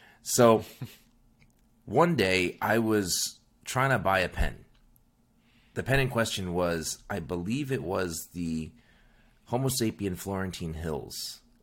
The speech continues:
Okay? And I had a question about it.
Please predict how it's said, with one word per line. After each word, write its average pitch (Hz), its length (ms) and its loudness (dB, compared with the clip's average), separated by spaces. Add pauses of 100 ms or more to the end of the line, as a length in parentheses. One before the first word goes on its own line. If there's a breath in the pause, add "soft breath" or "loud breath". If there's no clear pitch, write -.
(500)
Okay? 92 280 -4 (1040 soft breath)
And 107 140 0
I 110 60 4
had 117 200 0
a 123 60 0
question 135 440 -4
about 73 340 -6
it. - 140 -6